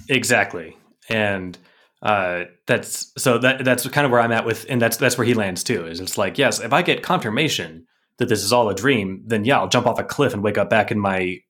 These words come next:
uh, back in fifth period English, uh,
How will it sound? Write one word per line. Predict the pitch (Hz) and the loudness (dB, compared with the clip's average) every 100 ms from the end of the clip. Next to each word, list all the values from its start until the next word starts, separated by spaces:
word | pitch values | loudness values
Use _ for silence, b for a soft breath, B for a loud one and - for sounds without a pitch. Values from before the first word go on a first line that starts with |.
| _ - | _ 0
uh, | 101 92 - | 2 2 0
back | 117 107 | 0 0
in | 104 92 90 - | 0 -4 -6 -2
fifth | 120 - | -2 0
period | 120 107 98 | 0 2 2
English, | 107 123 101 95 - _ - | 2 2 2 0 -4 _ -2
uh, | 101 92 87 | 0 0 -4